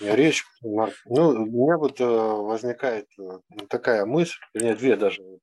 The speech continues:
мыс-, мысли возникла. Первая ассоциация у меня щас вот, э, выслушивая, а, твой довод, а, возникла. Ты знаешь, вот, э, Тинькофф только,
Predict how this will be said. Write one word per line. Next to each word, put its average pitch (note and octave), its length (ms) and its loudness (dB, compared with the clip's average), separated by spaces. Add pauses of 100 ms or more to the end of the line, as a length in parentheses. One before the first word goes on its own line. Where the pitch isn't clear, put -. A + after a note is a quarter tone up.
мыс-, G2+ 240 -18 (140)
мысли A2+ 320 0
возникла. G2 500 -6
Первая E3+ 460 4 (460)
ассоциация A2 680 0
у G2 60 -12
меня F#2+ 100 -8
щас F#2+ 280 -8
вот, F2+ 180 -4
э, F#2 40 2
выслушивая, F#2+ 840 0 (480)
а, F2 520 -2
твой F#2+ 260 0
довод, D3+ 340 2 (540)
а, F#2+ 300 -2
возникла. G#2 600 -4
Ты A2 120 -6
знаешь, D#3+ 300 -2
вот, F#2+ 160 -10
э, F#2+ 800 -8
Тинькофф A2+ 420 0
только, G#2 260 -2